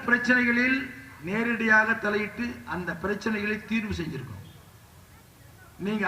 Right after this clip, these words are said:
ஆட்சிக்கு வந்தா ஒண்ணு, ஆட்சியில இருந்தா இன்னொன்னு.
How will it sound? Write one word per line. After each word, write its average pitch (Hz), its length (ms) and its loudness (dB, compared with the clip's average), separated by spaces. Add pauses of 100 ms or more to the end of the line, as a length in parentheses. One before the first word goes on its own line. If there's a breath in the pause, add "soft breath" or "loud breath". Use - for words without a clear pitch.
(100)
ஆட்சிக்கு 226 460 2
வந்தா 220 260 6 (280)
ஒண்ணு, 202 200 -2 (600)
ஆட்சியில 202 320 0
இருந்தா 190 200 -2 (140)
இன்னொன்னு. 165 340 -12